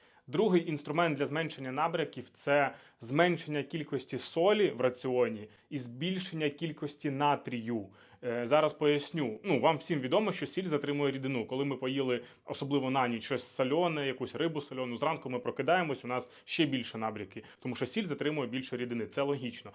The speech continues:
Треба трошки зменшити кількість солі на,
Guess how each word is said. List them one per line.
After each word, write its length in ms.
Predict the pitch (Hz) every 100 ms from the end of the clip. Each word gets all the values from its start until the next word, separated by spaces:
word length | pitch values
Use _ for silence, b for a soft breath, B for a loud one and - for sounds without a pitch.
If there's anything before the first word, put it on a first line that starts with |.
| B
Треба 240 | - 147 123
трошки 300 | 127 - 120
зменшити 380 | 127 113 110
кількість 600 | 113 127 - 110 - _ _
солі 500 | - - 131 127 214 240 B -
на, 180 | 123